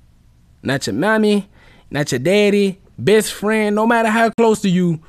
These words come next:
nobody can see your dream for you. You have to get up and go s-, get started. I,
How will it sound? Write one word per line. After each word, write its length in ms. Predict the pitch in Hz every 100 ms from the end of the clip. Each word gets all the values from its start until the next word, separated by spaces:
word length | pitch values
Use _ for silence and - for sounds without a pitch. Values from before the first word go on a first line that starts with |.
| - -
nobody 340 | 147 220 190
can 100 | 185
see 140 | - 185
your 140 | 175
dream 260 | 156 165 143
for 180 | 160
you. 260 | 131 107 95 - _ _ _ _ _ _ _ _ _ _ _ _ _ _ _ _ _ _ _ _ _ _ _ _ _ _ _ _ _ _ _ _ _ -
You 180 | 175 233
have 160 | 233
to 80 | 175
get 140 | 196
up 80 | 185
and 80 | 156
go 80 | 156
s-, 120 | - _
get 220 | 147 175 202
started. 520 | 196 226 127 - - _ _ _ _ _ _ _ _ _ _ _ _ _ _ _ _ _ _ _ _ _ _ _ _ _ _ _ _ _ _ _ -
I, 140 | 214